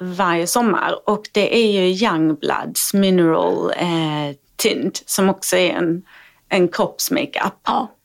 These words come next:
Speaker 1: Som är fantastisk. Som gör att man får liksom de här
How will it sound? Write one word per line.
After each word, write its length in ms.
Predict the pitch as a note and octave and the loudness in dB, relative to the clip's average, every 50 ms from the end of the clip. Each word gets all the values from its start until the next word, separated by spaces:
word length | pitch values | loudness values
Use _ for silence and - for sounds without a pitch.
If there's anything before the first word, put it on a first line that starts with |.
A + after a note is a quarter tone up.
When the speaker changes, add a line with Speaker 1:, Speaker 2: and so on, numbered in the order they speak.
| _ _ _ _ _ _ _ | _ _ _ _ _ _ _
Speaker 1:
Som 200 | - - F3+ F3 | -4 -2 0 0
är 100 | F3+ F#3 | 0 0
fantastisk. 1400 | - - - - G3 F#3+ F3 E3+ E3+ - - - _ _ - - F#3 - - - - - - - F3 - - - _ | -4 -6 -6 -2 0 0 0 0 -2 -4 -6 -12 _ _ -8 -6 -4 -4 -4 -4 -4 -4 -2 -2 -2 -4 -4 -6 _
Som 200 | - - A3+ A3+ | -2 0 2 2
gör 100 | A3 G3+ | 2 0
att 100 | G3 G3 | 0 0
man 200 | G3+ G3 F#3+ F#3+ | 0 0 0 0
får 260 | - - G3+ E3 C#3+ | 0 0 0 2 2
liksom 360 | D3+ F#3 F#3 - - G3 F#3 | 0 -2 -4 -4 -2 0 0
de 140 | F3+ F#3 F#3+ | 0 0 0
här 320 | F#3+ F#3 F3 E3+ E3 F3 | 0 0 0 0 -2 -4